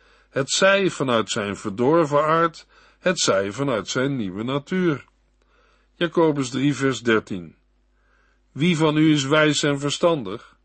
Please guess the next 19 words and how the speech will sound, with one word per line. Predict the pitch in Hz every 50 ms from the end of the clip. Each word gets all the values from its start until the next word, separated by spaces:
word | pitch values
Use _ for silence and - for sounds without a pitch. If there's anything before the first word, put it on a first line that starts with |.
| _ _ _ _ _ _ _ _ _ _ _
Dat | _ - 175 170 -
kan | - 196 196 190 185
alleen | 185 160 156 156 180 196 202 175
maar | 156 135 127 127
blijken | 139 165 190 190 180 - - 107 92 110 151 - _ -
uit | 170 175 175 -
iemands | - 196 180 151 131 120 117 120 -
goede | - - 190 180 147 135 131
daden | 151 175 175 170 139 104 92 95 92 110 139 147 - _ _ _ _ _ _
en | 208 170 147 147
liefdevolle | 165 196 190 151 - - 120 98 101 101 95 101 123
wijsheid. | 156 190 208 208 185 - - 101 98 98 90 - _ _ _ _ _ _ _ _ _ _ _ _ _ _ _ _ _ _ _ _ _ _ _ _ _ _ _ _
Met | 185 185 180 -
vers | - - 127 113 107 104 101 104
dertien | 131 160 170 165 - 170 165 160 147
begint | 139 113 - 156 160 160 151 - -
een | 104 104
nieuw | 110 117 123 127 123
gedeelte. | 110 - - 120 117 101 90 82 76 - -